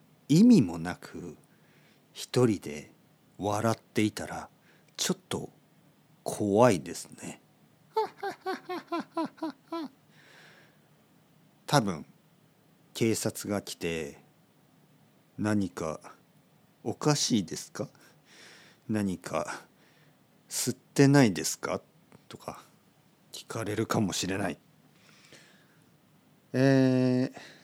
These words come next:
だから一人で道を歩いているときは、まあ、たくさん笑わなくていいです。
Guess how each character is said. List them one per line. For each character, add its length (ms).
だ 140
か 120
ら 300
一 340
人 160
で 380
道 200
を 160
歩 260
い 120
て 260
い 140
る 120
と 140
き 160
は、 320
ま 100
あ、 140
た 120
く 80
さ 160
ん 160
笑 260
わ 140
な 160
く 100
て 360
い 160
い 60
で 100
す。 300